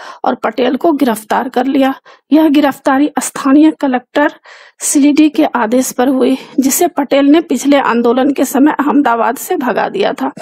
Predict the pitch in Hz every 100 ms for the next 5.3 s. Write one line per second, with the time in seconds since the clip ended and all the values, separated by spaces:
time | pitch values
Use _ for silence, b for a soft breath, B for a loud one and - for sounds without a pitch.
0 | B B B B 311 330 302 320 294 294
1 | 302 311 311 294 381 302 285 - 302 302
2 | 320 254 - 262 269 277 254 285 - 302
3 | 302 - - 262 262 302 285 285 277 262
4 | 247 247 320 277 277 254 254 B B B
5 | _ -